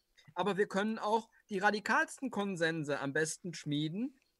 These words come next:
wenn wir so miteinander reden, solche offenen Gesprächsplattformen finden, weil dann können sich auch diejenigen zusammenfinden, wo gar nicht alle anderen mitmachen müssen,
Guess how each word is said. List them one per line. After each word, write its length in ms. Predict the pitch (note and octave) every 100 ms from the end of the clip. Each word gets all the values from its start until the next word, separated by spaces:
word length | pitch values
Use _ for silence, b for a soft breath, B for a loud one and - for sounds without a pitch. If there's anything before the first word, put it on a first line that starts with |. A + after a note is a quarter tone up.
| -
wenn 260 | C#3+ D3+
wir 100 | E3+
so 220 | D3+ F#3+
miteinander 500 | G3+ G#3 F#3 F#3+ G#3
reden, 260 | A3+ B3+ C#3+
solche 300 | B2 C3+ -
offenen 460 | F3+ F3+ F#3 F#3 F#3 b b
Gesprächsplattformen 1040 | E3+ - B3+ B3 - E3+ D#3+ D#3 C#3+ C3+
finden, 380 | B2 B2+ C#3+ A#3+ b b b b
weil 140 | D3 D#3
dann 220 | F3+ F3+
können 280 | F3 G3+ G3+
sich 220 | G#3 -
auch 140 | E3+
diejenigen 480 | D#3 C4 C#4 B3 G3+
zusammenfinden, 640 | F3+ E3+ D4 A#3+ D#3 F3 E3
wo 80 |
gar 140 | F3 F#3
nicht 180 | F#3+ F#3+
alle 140 | F#3+
anderen 260 | F3 F3 F#3
mitmachen 460 | D4+ F#3 D#3 C#3
müssen, 320 | C3+ C#3+ A#3+